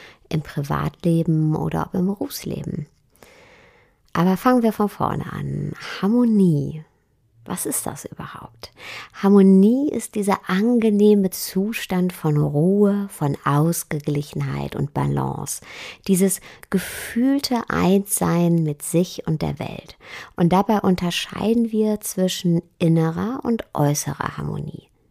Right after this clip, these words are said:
Ja, bei der inneren Harmonie stellt sich ein Gefühl von Entspannung, von Leichtigkeit und von Unbeschwertheit ein. Ja, wir sind mit uns selbst im Reinen. Wir sind zufrieden mit dem, was jetzt gerade ist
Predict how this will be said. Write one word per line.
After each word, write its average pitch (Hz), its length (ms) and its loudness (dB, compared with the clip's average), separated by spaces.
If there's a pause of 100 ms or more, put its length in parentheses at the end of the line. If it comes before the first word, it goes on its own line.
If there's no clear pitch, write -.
(340)
Ja, - 100 -8
bei 151 120 0
der 147 160 0
inneren 196 500 4
Harmonie 214 520 2 (400)
stellt 190 260 2
sich 175 160 -6
ein 180 100 2
Gefühl 175 360 -2
von 151 220 -2
Entspannung, 160 1080 0
von - 280 -8
Leichtigkeit 151 1200 -4
und 147 120 -4
von 147 240 -4
Unbeschwertheit - 1040 -2
ein. - 340 -10 (580)
Ja, 190 100 0
wir 190 80 4
sind 202 220 4
mit 202 140 -4
uns 165 220 -2
selbst 165 440 -2
im 147 160 -4
Reinen. 151 680 0 (480)
Wir 160 100 -8
sind 156 180 -2
zufrieden 185 840 0 (340)
mit - 220 -4
dem, 180 260 6
was 160 300 -6
jetzt 165 400 -4
gerade 143 400 -2
ist - 520 -2